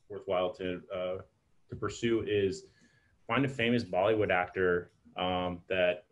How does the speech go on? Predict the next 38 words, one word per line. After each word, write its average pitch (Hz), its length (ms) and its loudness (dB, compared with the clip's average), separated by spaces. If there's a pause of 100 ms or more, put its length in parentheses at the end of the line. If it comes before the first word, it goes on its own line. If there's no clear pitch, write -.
(120)
would 98 140 -4
want 98 240 -4
to 92 280 -2 (360)
help - 260 -4 (200)
invest 101 380 -2
into 92 140 -2
this 92 400 0
and 92 240 -6
use 95 200 -6
it 95 80 -2
as 90 220 0
a, 90 180 0
uh, 87 260 0 (520)
basically 92 380 -2
as 92 80 -4
a 87 60 -6
tax - 400 -8
write-off 78 320 -4
to 82 80 -8
them. 85 400 -2 (180)
I 92 40 -6
think 87 220 -8
that's 82 220 -6
kind 87 200 -8
of 82 140 -6
a, 85 200 -4 (560)
people 92 200 -8
do 92 120 -2
that 87 140 -2
all 87 120 0
the 87 120 -4
time 90 240 -4
in 87 80 -4
America. 90 640 -2 (220)
Um, 92 440 -4 (1120)
uh, 87 160 -6 (240)
like 101 140 -4
I, 98 100 2